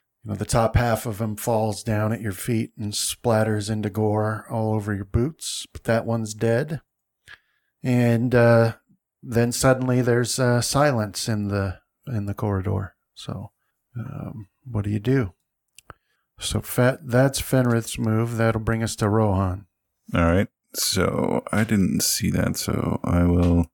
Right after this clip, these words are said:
Speaker 2: move around the pillar.
Speaker 1: Okay.
Speaker 2: Kind of scanning, um, but not seeing any enemies. I'll continue moving up to here and attempt to open the door.
Speaker 1: All right. So when you get to this door, um,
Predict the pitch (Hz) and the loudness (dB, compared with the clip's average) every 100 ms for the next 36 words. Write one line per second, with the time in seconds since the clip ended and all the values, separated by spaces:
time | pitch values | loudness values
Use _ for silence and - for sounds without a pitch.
0 | _ - 90 90 90 87 82 82 87 90 | _ 2 4 6 4 4 4 4 4 4
1 | 87 82 - 78 78 90 92 _ _ _ | 2 0 0 0 2 0 -4 _ _ _
2 | _ - - 127 165 _ _ _ _ - | _ -8 -2 -2 -4 _ _ _ _ -6
3 | 90 82 78 - - 85 82 82 85 85 | 0 0 0 -2 0 2 4 4 4 2
4 | - _ _ - 82 80 80 78 78 78 | -2 _ _ -2 0 2 2 2 2 0
5 | - _ _ _ - 82 80 80 - 82 | -4 _ _ _ -4 0 2 0 0 0
6 | 80 80 80 78 80 78 78 78 78 78 | 2 4 4 4 4 2 2 2 0 0
7 | 85 78 80 78 76 78 78 - - - | -2 0 2 2 2 0 -2 -4 -8 0
8 | 104 107 - 90 87 87 - 85 - - | 2 2 0 2 2 0 -2 -6 -6 -4
9 | - - 82 80 78 - 76 _ - - | -4 -4 -2 0 0 -4 -8 _ -2 -2
10 | - - - _ _ _ _ 117 98 101 | -2 -6 -10 _ _ _ _ -6 -2 0
11 | 117 139 - _ _ _ _ - 113 117 | 0 0 -4 _ _ _ _ -8 -4 0
12 | 131 131 190 160 143 175 - 123 117 113 | 0 2 2 2 2 2 2 2 4 4
13 | 110 113 - _ 120 107 110 107 107 107 | 2 -2 -10 _ -6 -4 -2 -2 -2 -6